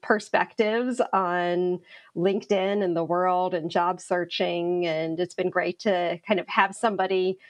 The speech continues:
as a supporter, you know, there who, even though we've never met before today, you know, I know that, you know, you're in my corner and, you know, I'm in yours. And it's been a really, really rewarding experience.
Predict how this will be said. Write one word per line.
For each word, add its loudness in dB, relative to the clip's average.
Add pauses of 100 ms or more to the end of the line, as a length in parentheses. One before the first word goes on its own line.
(280)
as 4
a 2
supporter, 0 (180)
you 6
know, 0
there 2
who, 2
even 0
though 2
we've 2
never 2 (160)
met 2
before 0
today, 0
you 0
know, 2
I 0
know 0
that, 0
you 2
know, 0
you're 2
in 0
my -2
corner 2
and, 2
you 2
know, 0
I'm 0
in -2
yours. -2
And -2 (360)
it's -4
been 2
a 0
really, 0
really 2
rewarding 0
experience. -6